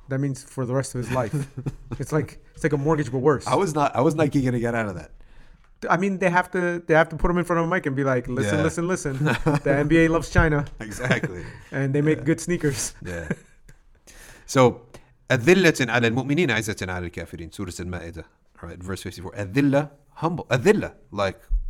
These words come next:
Speaker 2: meek.
Speaker 1: Right.
Speaker 2: Meek. You wanna be a tough guy, be a tough guy. The rules of engagement, whether you like it or not, in the tent of Muhammad sallallahu alaihi wasallam
Speaker 1: Sallallahu alaihi
Speaker 2: is
Speaker 1: wasallam.
Speaker 2: what we're saying. أذلة على المؤمنين. You like it, you don't like it.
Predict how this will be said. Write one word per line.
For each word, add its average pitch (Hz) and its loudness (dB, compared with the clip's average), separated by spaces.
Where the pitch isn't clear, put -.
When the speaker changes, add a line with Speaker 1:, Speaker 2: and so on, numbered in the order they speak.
Speaker 2:
meek. 123 -2
Speaker 1:
Right. 107 -12
Speaker 2:
Meek. 165 2
You 175 0
wanna 240 6
be 208 4
a 180 6
tough 180 0
guy, 131 2
be 120 -4
a 120 -4
tough 110 -6
guy. 87 -8
The 110 -4
rules 160 6
of 165 2
engagement, 143 0
whether 117 0
you 117 0
like 117 -2
it 107 -6
or 110 -4
not, 104 -4
in 110 -4
the 107 -4
tent - -2
of 120 -2
Muhammad 131 -4
sallallahu 110 -2
alaihi 98 -4
wasallam 135 -4
Speaker 1:
Sallallahu - -14
alaihi - -8
Speaker 2:
is 135 2
Speaker 1:
wasallam. - -18
Speaker 2:
what 107 -8
we're 104 -8
saying. 80 -12
أذلة 95 -6
على 82 -14
المؤمنين. - -20
You - -8
like 160 -2
it, - -6
you 120 -8
don't 127 -4
like 123 -6
it. 113 -8